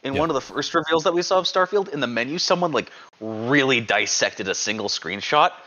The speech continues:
Speaker 1: to the point where there is a perk, um, to where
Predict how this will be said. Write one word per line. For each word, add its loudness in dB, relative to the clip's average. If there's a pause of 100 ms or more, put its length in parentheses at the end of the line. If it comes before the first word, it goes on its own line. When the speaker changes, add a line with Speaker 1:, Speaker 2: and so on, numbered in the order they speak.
(220)
Speaker 1:
to -12
the -4
point -2
where 2
there 4
is 2
a 0
perk, 0 (560)
um, 2
to -6
where 2